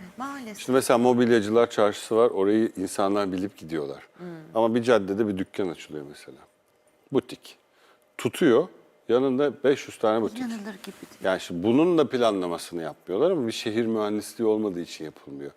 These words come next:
Speaker 2: Aynı şey dizilerde de geçerli. Yani toplumsal alışkanlığımızdan kaynaklı böyle bir durum var. Şu, şu demek değil. Mesela X hamburger markası dünyada büyük zincir olmuş.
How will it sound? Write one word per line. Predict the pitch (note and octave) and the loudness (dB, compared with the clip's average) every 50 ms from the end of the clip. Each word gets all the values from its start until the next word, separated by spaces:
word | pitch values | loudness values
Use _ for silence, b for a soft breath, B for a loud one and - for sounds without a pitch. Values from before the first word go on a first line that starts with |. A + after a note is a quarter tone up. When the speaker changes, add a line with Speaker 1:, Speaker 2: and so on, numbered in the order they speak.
| B B B B B B B _ - | B B B B B B B _ 0
Speaker 2:
Aynı | - A2 B2+ C3+ C3+ | 2 4 4 4 2
şey | B2+ - - D3+ C#3 | 0 0 -2 -2 -2
dizilerde | C#3 C3 B2+ C3+ C3+ C3+ C3 B2 A#2+ G#2 | -4 -4 -2 0 2 2 2 2 0 -2
de | F#2 | -4
geçerli. | E2 D2+ E2 - - - D#2+ D2+ D2+ D#2+ | -4 -4 -6 -8 -6 -6 -6 -6 -4 -4
Yani | E2+ F2 D#2+ - _ | -6 -6 -6 -8 _
toplumsal | - G2 F2+ - - G2+ G2+ G2+ - - C3 B2+ | -2 -2 -2 -2 -4 -4 -4 -2 2 2 2 2
alışkanlığımızdan | G2 G2+ G2+ G2+ - - - G#2 G2 G2+ G#2 G#2 G2+ G#2 G#2 G2+ F#2 A2+ A#2 A2+ | 2 0 -2 -2 -6 -8 -6 -4 -2 -2 0 0 0 -2 -2 -2 0 0 -2 -2
kaynaklı | A2+ - F2+ E2+ E2 E2 - - - D2 | -2 -6 -8 -8 -8 -10 -10 -12 -12 -10
böyle | C#2+ D#2 D2 D2+ D2 | -8 -8 -8 -8 -10
bir | D2 - | -12 -12
durum | - C#2+ C#2+ C#2+ C2+ B1+ | -14 -14 -14 -12 -14 -14
var. | B1 - _ _ B B B B B B B B B B B B B B B _ _ | -16 -18 _ _ B B B B B B B B B B B B B B B _ _
Şu, | - - - C3+ | -6 -4 -4 -2
şu | - - C3+ A#2+ | 0 0 2 4
demek | B2 A#2 A2+ A2+ A2+ - - - | 6 6 6 4 0 -2 -4 -2
değil. | - E2+ D3+ D3 - - - _ _ _ - | -2 -2 -2 -4 -8 -16 -20 _ _ _ -6
Mesela | - G3 F#3 - - - - E2+ F2 F2 E2+ - - _ _ _ _ _ _ _ _ | -4 -4 -2 -2 -2 -2 0 2 2 2 0 -2 -6 _ _ _ _ _ _ _ _
X | - A#2 G2+ - - - - - - _ _ _ _ _ - - - - | -4 -4 -2 -4 -8 -10 -10 -12 -14 _ _ _ _ _ -20 -20 -20 -18
hamburger | - - - F#2+ F#2 F#2 F2+ F2 E2+ E2 D#2+ D#2 | -8 -4 -2 0 0 0 -2 -2 0 0 0 0
markası | D2 D#2 D#2 D#2 D2+ - - - - - - A2 G2 | -2 -4 -6 -6 -8 -10 -16 -18 -10 -6 -6 -6 -4
dünyada | F2+ F2 E2+ E2 D#2+ E2 D#2+ E2 D#2 | -4 -4 -4 -4 -6 -6 -6 -6 -6
büyük | E2 F2+ E2+ - | -6 -8 -8 -8
zincir | - - E2 E2 E2 D#2 E2+ D2+ | -10 -10 -10 -8 -8 -8 -6 -4
olmuş. | D#2 C#2+ C#2 C#2+ F#2+ B2+ - - - | -4 -4 -4 -4 -6 -6 -8 -10 -16